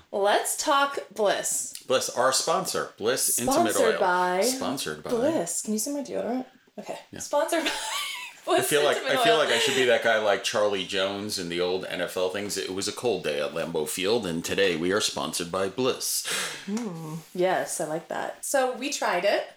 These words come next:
Speaker 2: Yes.
Speaker 1: Because I didn't wanna just plug it without trying it, and I wanted to give my honest opinion. I,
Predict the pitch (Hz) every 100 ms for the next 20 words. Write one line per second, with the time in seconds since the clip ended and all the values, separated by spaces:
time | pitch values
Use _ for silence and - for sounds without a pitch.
0 | _ _ _ - 110 160 - - - -
1 | 240 254 226 233 240 226 220 208 226 -
2 | - _ - 208 196 190 175 - 190 180
3 | 165 160 - - 165 151 156 175 - 185
4 | 180 185 190 190 - 175 170 - - 165
5 | 165 208 285 - 208 226 233 240 240